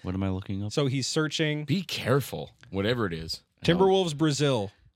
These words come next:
Speaker 1: My
Speaker 2: Rolling
Speaker 1: F-,
Speaker 2: Stone article.
Speaker 1: my F B I agent's gonna be like, "What the fuck?"
Speaker 3: I got a
Speaker 2: There's
Speaker 3: feeling
Speaker 2: a,
Speaker 3: George's
Speaker 2: there,
Speaker 3: house is
Speaker 2: they,
Speaker 3: tapped
Speaker 2: they just
Speaker 3: for
Speaker 2: have all the
Speaker 3: Wi-Fi
Speaker 2: links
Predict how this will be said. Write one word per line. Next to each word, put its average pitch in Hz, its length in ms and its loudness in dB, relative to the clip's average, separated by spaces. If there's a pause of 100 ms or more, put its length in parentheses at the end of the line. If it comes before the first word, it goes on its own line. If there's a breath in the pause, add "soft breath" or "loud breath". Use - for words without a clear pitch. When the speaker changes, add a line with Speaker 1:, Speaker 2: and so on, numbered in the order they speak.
(220)
Speaker 1:
My 107 140 -2
Speaker 2:
Rolling 131 220 2
Speaker 1:
F-, 123 60 -4
Speaker 2:
Stone 120 240 -2
article. 85 380 -6
Speaker 1:
my 87 140 -10
F 92 140 -10
B 85 120 -10
I 80 120 -10
agent's 76 400 -12
gonna 80 160 -14
be 76 80 -18
like, 78 180 -20
"What 80 140 -20
the - 80 -20
fuck?" - 300 -20
Speaker 3:
I - 40 -2
got 143 120 4
a - 20 0
Speaker 2:
There's 156 180 4
Speaker 3:
feeling 131 200 6
Speaker 2:
a, 90 40 -6
Speaker 3:
George's 151 380 2
Speaker 2:
there, 175 140 4
Speaker 3:
house - 140 0
is 85 140 -6
Speaker 2:
they, - 140 -2
Speaker 3:
tapped 170 160 2
Speaker 2:
they 170 100 4
just 180 140 4
Speaker 3:
for 185 60 4
Speaker 2:
have 165 100 4
all 151 140 4
the 147 80 2
Speaker 3:
Wi-Fi 127 120 2
Speaker 2:
links 127 140 2